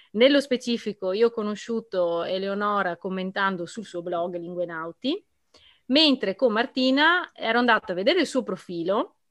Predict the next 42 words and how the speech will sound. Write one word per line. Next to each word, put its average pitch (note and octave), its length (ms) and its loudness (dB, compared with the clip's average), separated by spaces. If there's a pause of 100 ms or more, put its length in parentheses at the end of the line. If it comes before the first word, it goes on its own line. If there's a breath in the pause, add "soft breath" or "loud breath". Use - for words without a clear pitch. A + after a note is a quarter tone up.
(200 soft breath)
perché A3 220 2
mi C4+ 80 6
era A3+ 100 2
stato A3+ 240 -2
segnalato F#3+ 480 -4
da F#3+ 80 -6
una F#3 120 -8
collega, F#3 760 -2
poi C#4 180 6
lei A#3+ 180 4
mi F#3+ 80 -2
ha - 20 -4
chiesto G#3 220 -4
il G3+ 60 -6
contatto G3 340 -4
su - 140 -10
LinkedIn A#3+ 760 -2
e A3+ 160 0
da C#4 100 6
lì A#3+ 220 0
abbiamo G#3 220 0
iniziato G3 340 -6
a - 20 -6
sentirci A3+ 480 -4
perché G3 280 -6
l'avevo F3+ 240 -2
vista F#3+ 260 -6
varie F#3 220 -2
volte, F#3 320 -2
mi F3 100 -8
piacevano F3+ 380 -10
le E3+ 60 -12
cose F3 220 -8
che A#3 100 -6
faceva A3 600 -2
e, D#3+ 460 -8
e - 80 -16
poi F#3 120 -2
siamo F#3 200 -10
andate E3+ 240 -8
avanti E3+ 260 -10
così. E3+ 320 -12